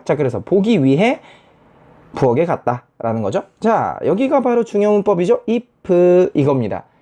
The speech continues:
if 이거 무슨 절일까요? 당연히 앞에 동사 있으니까 동사 뒤는 명사 자리, 명사절. 명사절이면 if가 바로 인지로 해석되는 거. 저번 시간에 봤었죠, 그죠?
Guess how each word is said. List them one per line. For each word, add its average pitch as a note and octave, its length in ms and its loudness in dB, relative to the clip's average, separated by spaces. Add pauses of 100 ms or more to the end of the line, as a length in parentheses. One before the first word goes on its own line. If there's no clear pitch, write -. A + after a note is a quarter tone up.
(220)
if D3+ 200 0
이거 C3+ 140 2
무슨 C3 240 0
절일까요? C3+ 600 0 (180)
당연히 A#2 340 -2
앞에 F#3+ 560 0 (380)
동사 G#3 340 2
있으니까 A#2 460 -4
동사 D3 400 0
뒤는 C3 380 -2
명사 B2+ 420 0
자리, G#2 300 -2
명사절. C#3 1120 0 (420)
명사절이면 C4 800 2
if가 G#3 360 0
바로 G3+ 400 0 (720)
인지로 C#3+ 1000 0
해석되는 A2+ 460 -2
거. G2+ 240 -6
저번 C3+ 280 -2
시간에 D3 300 -2
봤었죠, C3+ 480 -2
그죠? E3+ 220 0